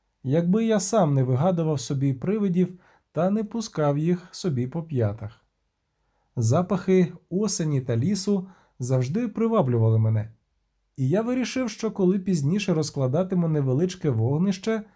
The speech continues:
неодмінно підкину до вогню трохи сухого листя заради незрівняного гіркого аромату. Повітря було чистим та прохолодним.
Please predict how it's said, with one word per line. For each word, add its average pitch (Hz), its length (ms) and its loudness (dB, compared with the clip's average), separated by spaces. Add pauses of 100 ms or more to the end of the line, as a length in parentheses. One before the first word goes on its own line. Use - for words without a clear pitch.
(320)
неодмінно 208 600 0
підкину 185 540 0
до 151 120 2
вогню 143 360 2
трохи 180 300 -2
сухого 175 500 -2
листя 123 480 -2 (540)
заради 135 500 2
незрівняного 160 920 0 (200)
гіркого 151 720 -2
аромату. 131 580 -2 (1000)
Повітря 208 380 2
було 202 260 2
чистим 196 640 -4 (240)
та 147 120 -2
прохолодним. 147 800 -2